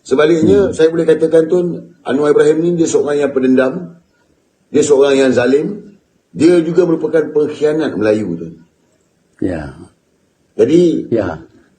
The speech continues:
Speaker 1: Tun pernah cakap, ha, Tun pernah cakap, tapi hari ni ramailah yang minta maaf dengan Tun. Anwar tak boleh jadi Perdana Menteri, Tun. Anwar tak
Speaker 2: Ya.
Speaker 1: boleh. Tapi Tun juga yang angkat Anwar.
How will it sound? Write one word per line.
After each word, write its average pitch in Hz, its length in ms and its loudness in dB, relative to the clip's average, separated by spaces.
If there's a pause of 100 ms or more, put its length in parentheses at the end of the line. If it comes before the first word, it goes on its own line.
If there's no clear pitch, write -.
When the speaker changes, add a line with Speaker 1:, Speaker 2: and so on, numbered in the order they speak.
(1080)
Speaker 1:
Tun 151 220 2
pernah 143 120 -2
cakap, 135 340 0 (440)
ha, 82 400 -8
Tun 131 160 4
pernah 120 160 0
cakap, 117 300 0 (340)
tapi 85 180 -2
hari 113 140 4
ni - 80 2
ramailah 110 360 2 (120)
yang 98 40 0 (120)
minta 95 240 -4
maaf 92 240 -4
dengan 98 160 -4
Tun. 92 400 -2 (400)
Anwar 117 400 0
tak 92 160 -6
boleh 107 240 2
jadi 101 80 -4
Perdana 98 240 2
Menteri, 92 280 -6 (140)
Tun. 90 140 -16 (720)
Anwar 110 320 0
tak - 160 0
Speaker 2:
Ya. - 80 0
Speaker 1:
boleh. 95 80 -4
Tapi 107 180 0 (140)
Tun 214 160 6
juga 175 160 0
yang 143 260 2
angkat 131 220 0
Anwar. 185 400 -8